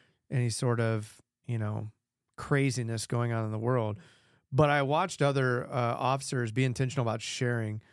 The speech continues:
with their kid, and it really developed a strong relationship between, um, them and their children. And so I was, I, I made sure to share things. Now, I would water it down. I wouldn't tell them the details.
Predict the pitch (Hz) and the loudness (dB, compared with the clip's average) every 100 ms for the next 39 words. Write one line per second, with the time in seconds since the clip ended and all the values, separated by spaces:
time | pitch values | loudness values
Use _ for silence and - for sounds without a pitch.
0 | _ _ _ 127 123 - 117 - 175 180 | _ _ _ -2 -2 0 -4 -2 -2 0
1 | 120 117 117 127 - 175 208 139 - _ | 2 0 -2 -4 -6 -4 -4 -4 -10 _
2 | _ 185 139 123 135 - 120 - 135 131 | _ -8 0 2 2 0 -2 0 0 0
3 | 110 117 117 147 - 120 120 - _ - | -2 -2 -2 -4 -2 -2 -2 -10 _ -20
4 | 175 - 127 - 123 117 117 - 117 110 | -12 -6 -6 -2 -2 0 -2 -4 -4 -2
5 | 120 - _ _ _ _ 127 117 113 117 | -6 -10 _ _ _ _ -2 0 0 0
6 | 110 107 - 151 135 110 107 - - _ | -2 -4 0 2 2 0 -2 -6 -18 _
7 | _ - 131 147 151 247 247 - - _ | _ -4 0 2 2 2 0 -6 -12 _
8 | 185 247 - 254 294 233 - 208 147 - | 0 0 0 -2 -2 -2 0 2 2 0
9 | - 139 135 117 113 110 156 214 175 113 | 0 0 0 -4 -4 -2 0 2 0 0
10 | 123 131 131 120 - 101 110 123 127 120 | 2 2 0 -2 -6 -6 -2 0 0 -2
11 | 127 123 113 107 113 127 135 - 104 110 | -4 -4 -2 -4 -4 -4 -4 -4 -4 -4
12 | 113 | -8